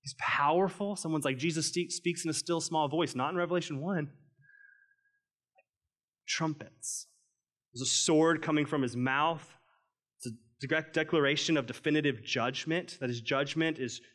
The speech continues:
true and right and good. It's both healing for those who trust in him and punishment for those who don't. His face is like the si-, shining sun, blazing, majestic, glorious. We can't even look at the sun midday.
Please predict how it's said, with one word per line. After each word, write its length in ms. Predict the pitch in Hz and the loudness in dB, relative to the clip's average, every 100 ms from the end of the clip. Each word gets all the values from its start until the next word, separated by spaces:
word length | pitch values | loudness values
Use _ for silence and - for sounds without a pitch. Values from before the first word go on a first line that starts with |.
| - | -4
true 380 | - 151 151 160 | 0 4 4 4
and 120 | 131 | 4
right 240 | 131 143 | 2 2
and 160 | 131 120 | 0 -2
good. 280 | 139 143 160 | 0 2 0
It's 100 | - | -2
both 180 | 123 | -6
healing 500 | - - 151 156 165 | -6 -2 2 4 2
for 120 | 160 139 | 0 0
those 200 | 131 127 | 0 -2
who 60 | |
trust 320 | 123 139 123 | -4 -6 -4
in 60 | 131 | -2
him 180 | 127 143 | 0 0
and 120 | 123 | -2
punishment 500 | - 143 143 151 143 | -2 -2 -2 -4 -4
for 100 | 135 | -2
those 200 | 127 123 | -4 -4
who 60 | 110 | -8
don't. 380 | 123 143 160 - - - | -2 0 0 -4 -12 -4
His 160 | 143 | -4
face 380 | - 147 151 170 | 0 2 4 2
is 80 | 156 | 0
like 160 | 151 143 | 0 0
the 80 | |
si-, 340 | 131 151 147 - | -2 0 0 -2
shining 440 | - 151 160 151 | -2 0 2 0
sun, 540 | - 131 135 143 185 196 - - - | -2 0 2 2 0 -4 -10 -20 -8
blazing, 760 | 131 131 147 180 180 180 196 170 | -4 0 2 2 4 2 2 2
majestic, 840 | 135 - 180 - - 180 151 - | 0 0 -2 -2 -2 -2 -2 -6
glorious. 680 | 127 120 139 175 190 196 190 | -6 0 4 6 6 4 2
We 80 | 180 | -2
can't 160 | 220 | 0
even 240 | 151 123 127 | 0 0 2
look 160 | 196 | 2
at 120 | 208 202 | 2 0
the 80 | |
sun 340 | 196 214 208 202 | 2 2 4 4
midday. 460 | 208 180 214 214 | 4 4 4 2